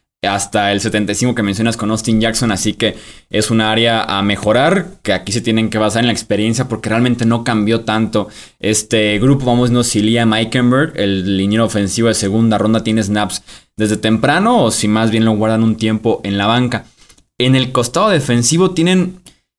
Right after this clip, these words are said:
Es una defensiva talentosa, sobre todo su dupla de cornerbacks es de las mejores de la liga,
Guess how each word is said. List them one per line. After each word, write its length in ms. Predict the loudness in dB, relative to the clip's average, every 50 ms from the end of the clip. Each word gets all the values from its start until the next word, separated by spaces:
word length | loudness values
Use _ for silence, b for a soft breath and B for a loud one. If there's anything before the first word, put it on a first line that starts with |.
| _ _ _ _ -2
Es 140 | 0 2
una 100 | 2 2
defensiva 500 | 2 2 2 2 2 2 2 2 0 0
talentosa, 600 | 0 0 0 2 4 2 2 2 2 2 2 2
sobre 240 | 2 2 2 2 0
todo 320 | 0 0 2 2 2 2 0
su 160 | 0 0 2
dupla 340 | 2 2 2 2 0 0 0
de 140 | 0 0
cornerbacks 380 | 0 0 0 0 0 0 -2 -2
es 100 | -2 0
de 60 | 0
las 120 | 0 0 0
mejores 360 | -2 -2 0 0 0 2 2
de 80 | 2
la 80 | 2 2
liga, 340 | 2 2 2 2 0 -2